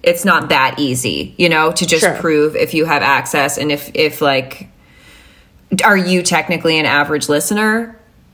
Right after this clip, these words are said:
Speaker 1: Are you considered such? I don't think, to me, you're not. I don't think you are an average music listener. I think
Speaker 2: Thank
Speaker 1: you,
Speaker 2: you.
Speaker 1: like,
Speaker 2: Thank you.
Speaker 1: that's kind of, like, why we're having this conversation, right?
Speaker 2: I guess
Speaker 1: Neither of
Speaker 2: so.
Speaker 1: us count as average music listeners.
Speaker 2: Superior, clearly.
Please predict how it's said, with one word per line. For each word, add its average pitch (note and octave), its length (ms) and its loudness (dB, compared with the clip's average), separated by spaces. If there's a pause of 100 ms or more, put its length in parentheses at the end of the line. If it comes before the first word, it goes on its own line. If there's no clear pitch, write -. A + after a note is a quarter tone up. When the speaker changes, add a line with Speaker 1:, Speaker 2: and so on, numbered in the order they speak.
(260)
Speaker 1:
Are F3 100 4
you E3+ 180 0
considered F3 600 2
such? B3+ 560 2
I G3 160 4
don't G3+ 180 -4
think, F#3+ 240 0
to G3+ 100 2
me, A3+ 240 4
you're E3+ 120 4
not. E3 480 2
I D#3+ 100 2
don't E3 160 -2
think E3+ 160 -2
you D3+ 100 4
are E3+ 180 4
an C3+ 100 -4
average A#2 360 0
music B2 320 -6
listener. - 540 -4 (100)
I D3+ 120 2
think D#4 300 0
Speaker 2:
Thank - 20 -10
Speaker 1:
you, C#3+ 160 0 (100)
Speaker 2:
you. E3+ 380 -4 (300)
Speaker 1:
like, - 180 2
Speaker 2:
Thank - 200 -12
you. D#3+ 40 -10
Speaker 1:
that's E3 200 0 (160)
kind D#3 280 0
of, D3+ 80 -8
like, C#3+ 160 0
why C#3+ 180 4
we're C3+ 160 2
having B2+ 340 0
this B2+ 220 -4
conversation, D3 760 -2
right? C3 200 2
Speaker 2:
I - 20 4
guess A#3 220 2
Speaker 1:
Neither G3 100 2
of - 60 2 (220)
Speaker 2:
so. - 100 -4
Speaker 1:
us - 60 -
count C#3+ 360 2
as C#3+ 220 0
average C#3 460 0
music B2+ 300 -2
listeners. A#2 600 -4 (260)
Speaker 2:
Superior, A#3 600 2
clearly. A3 480 -2